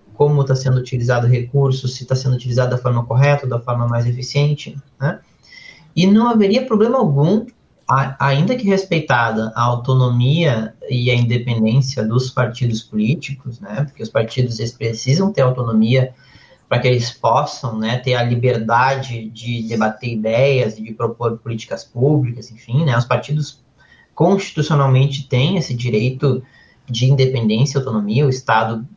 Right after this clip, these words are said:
não pode, ah, restringir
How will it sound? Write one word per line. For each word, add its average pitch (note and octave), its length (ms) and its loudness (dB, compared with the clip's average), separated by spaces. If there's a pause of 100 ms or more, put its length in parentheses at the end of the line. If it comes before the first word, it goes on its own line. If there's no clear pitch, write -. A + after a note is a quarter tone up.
(320)
não B2+ 280 4
pode, B2+ 760 0
ah, A2+ 460 0
restringir C3 1080 2